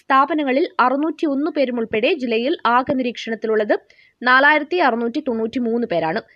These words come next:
സെന്റിനൽ സർവേ അടക്കം ഇന്ന് എഴുന്നൂറ്റി എൺപത്തിയാറ് പേരുടെ സാമ്പിളുകൾ കൂടി പരിശോധനയ്ക്ക് അയച്ചു.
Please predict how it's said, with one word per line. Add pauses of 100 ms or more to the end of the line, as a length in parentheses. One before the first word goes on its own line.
(280)
സെന്റിനൽ
സർവേ
അടക്കം (140)
ഇന്ന്
എഴുന്നൂറ്റി
എൺപത്തിയാറ്
പേരുടെ
സാമ്പിളുകൾ
കൂടി
പരിശോധനയ്ക്ക്
അയച്ചു.